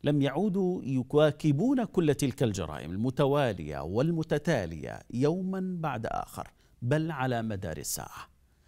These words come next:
نتابع دعوة شاب من محافظة إب بجعل يوم الست-، سادس والعشرين من سبتمبر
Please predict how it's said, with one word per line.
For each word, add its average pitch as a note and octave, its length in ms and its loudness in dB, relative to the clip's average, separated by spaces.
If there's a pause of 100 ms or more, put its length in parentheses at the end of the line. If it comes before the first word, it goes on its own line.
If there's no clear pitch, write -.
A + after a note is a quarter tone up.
(280)
نتابع A3 420 6
دعوة D#3 400 6
شاب B2+ 400 2
من A2+ 280 4
محافظة G#2 840 -2
إب D#2+ 200 -6 (280)
بجعل G#2+ 500 0
يوم G2+ 500 -2
الست-، C3 360 -2
سادس A#2+ 400 0
والعشرين A2 280 -2
من A#2+ 40 0
سبتمبر C3 560 -2